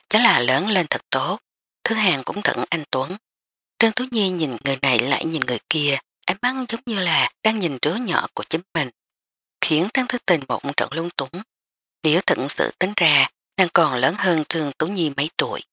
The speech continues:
Khi hai tỷ đệ đến chợ cũng chỉ có mấy cửa hàng mở cửa. Tiệm vải cách vách cũng còn chưa mở cửa. Nhưng trước cửa lại có một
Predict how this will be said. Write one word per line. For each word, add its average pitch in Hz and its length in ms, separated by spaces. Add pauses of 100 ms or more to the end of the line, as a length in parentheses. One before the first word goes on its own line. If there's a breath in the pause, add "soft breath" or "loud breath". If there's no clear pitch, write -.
(1160)
Khi 208 100
hai 196 300
tỷ 151 260
đệ - 240
đến 202 220
chợ 123 300 (200)
cũng 196 140
chỉ - 240
có 190 100
mấy 190 300
cửa - 160
hàng 156 300
mở 110 160
cửa. - 320 (800)
Tiệm 139 220
vải 139 180
cách 190 220
vách 185 200 (200)
cũng 190 140
còn 151 340
chưa 170 120
mở 135 200
cửa. - 340 (600)
Nhưng 156 260
trước 233 220
cửa 113 200
lại 143 300
có - 120
một 226 200